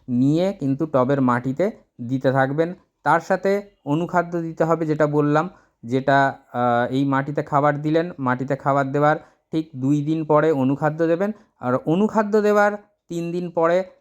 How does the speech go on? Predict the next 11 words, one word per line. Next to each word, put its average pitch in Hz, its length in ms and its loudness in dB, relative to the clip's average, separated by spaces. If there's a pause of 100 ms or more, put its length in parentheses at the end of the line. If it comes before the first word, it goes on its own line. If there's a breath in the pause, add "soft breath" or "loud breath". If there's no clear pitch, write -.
(120)
আপনারা 147 560 2 (160)
কিন্তু 143 560 -4 (300)
গাছে 127 340 0
একটা 143 440 -2
প্ল্যান্ট 175 500 -4
গ্রোথ 160 380 0
রেগুলেটর 151 580 2 (140)
স্প্রে - 400 -4
করে 135 240 -2
দেবেন। 113 340 -2
এটা 170 360 2